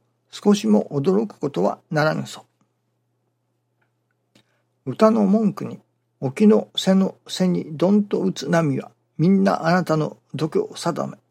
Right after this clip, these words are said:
というが、信心も同じで、信心度胸ができねばならぬ。どのようなことが起きてきても、少しも驚かんで済む信心修行が必要であります。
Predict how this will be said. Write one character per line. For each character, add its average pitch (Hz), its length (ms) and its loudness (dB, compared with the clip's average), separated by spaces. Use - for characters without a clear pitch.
と - 180 -2
い 151 80 -2
う - 120 -4
が、 - 160 -14
信 208 300 2
心 139 260 0
も 139 180 -2
同 135 140 -2
じ 113 100 -12
で、 135 200 -12
信 202 280 2
心 202 280 0
度 190 140 0
胸 143 300 -2
が 135 220 -4
で 147 140 -4
き - 100 -8
ね 175 140 -2
ば 220 160 0
な 143 100 -6
ら 117 140 -14
ぬ。 - 60 -20
ど 175 140 4
の 180 100 4
よ 156 120 4
う 143 60 2
な 147 140 -2
こ 160 100 -8
と 156 140 -6
が 170 180 -2
起 208 160 -6
き - 20 -20
て 165 100 -8
き - 100 -18
て 202 120 -4
も、 - 280 -6
少 - 240 -4
し 202 140 -4
も 202 280 0
驚 208 300 2
か 208 140 -4
ん 208 100 -2
で 180 80 -2
済 - 160 -8
む 254 240 -10
信 214 300 -2
心 190 260 -4
修 185 160 -8
行 175 240 0
が 139 180 -4
必 - 280 -12
要 156 180 0
で - 220 -4
あ 151 100 -6
り 135 80 -12
ま - 140 -10
す。 - 200 -18